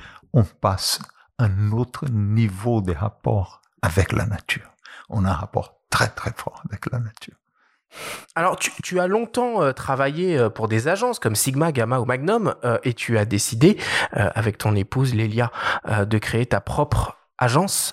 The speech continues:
Speaker 2: Amazonas Images. Est-ce que tu peux un peu nous la, nous la présenter et nous expliquer un peu les, les activités qu'elle fait ?
Speaker 1: Cette idée de créer un espace comme Amazonas Images,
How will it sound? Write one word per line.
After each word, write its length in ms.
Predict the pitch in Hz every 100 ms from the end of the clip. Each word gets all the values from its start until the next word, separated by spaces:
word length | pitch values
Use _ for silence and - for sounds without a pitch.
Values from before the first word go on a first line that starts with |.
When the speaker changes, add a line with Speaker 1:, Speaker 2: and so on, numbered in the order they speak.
| -
Speaker 2:
Amazonas 560 | 131 123 120 120 127 117
Images. 280 | 120 156
Est-ce 100 | 127
que 60 | -
tu 160 | - 147
peux 160 | 160
un 80 | 143
peu 160 | - 151
nous 120 | 123
la, 220 | 110 101 - - - -
nous 60 | 117
la 140 | 113
présenter 920 | - - 143 131 120 - 180 226 -
et 60 | 117
nous 160 | 113 113
expliquer 400 | - 120 - 147
un 60 |
peu 160 | 123 160
les, 240 | 135 107
les 200 | 110 107
activités 540 | 107 - 110 110 - 220
qu'elle 160 | -
fait ? 300 | - - - _ _ _ _ -
Speaker 1:
Cette 300 | - 180 -
idée 260 | 110 95 123
de 140 | 98
créer 340 | - 90 120 107
un 100 | 98
espace 540 | - - 110 90 -
comme 560 | - 107 98 92 90 90 _ _ _
Amazonas 600 | 107 104 95 98 107 113 92
Images, 540 | 87 87 82 87 -